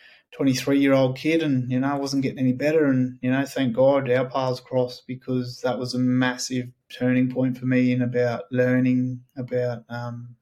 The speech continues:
this thing that we, that we're talking about today, addiction and the disease. Uh, it was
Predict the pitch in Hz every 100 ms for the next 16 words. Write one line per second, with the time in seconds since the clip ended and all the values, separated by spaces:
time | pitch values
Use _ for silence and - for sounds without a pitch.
0 | _ _ _ _ - 131 - 139 156 135
1 | 123 127 117 123 120 123 113 127 127 131
2 | 127 - 127 143 147 131 143 - 135 123
3 | 127 127 127 147 160 131 - _ _ -
4 | - _ _ _ _ _ - 143 147 127
5 | 127 -